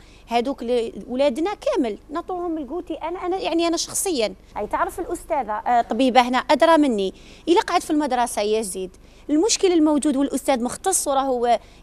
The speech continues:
يعني من قطاع التربية، ما كاش وين يبروسيو أسنانهم، حتى في المدارس الخاصة يزيد.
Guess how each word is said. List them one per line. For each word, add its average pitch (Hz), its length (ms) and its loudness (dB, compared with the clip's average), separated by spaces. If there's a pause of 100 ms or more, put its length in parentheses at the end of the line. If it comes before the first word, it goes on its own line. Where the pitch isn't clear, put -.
يعني 233 520 2
من 226 100 -4
قطاع 294 340 0
التربية، 247 500 2 (540)
ما 370 120 2
كاش 440 360 -4
وين 339 120 2
يبروسيو 277 600 0
أسنانهم، 247 720 -4 (280)
حتى - 360 -4
في - 60 -4
المدارس 349 440 2
الخاصة 262 420 -4
يزيد. 196 420 -2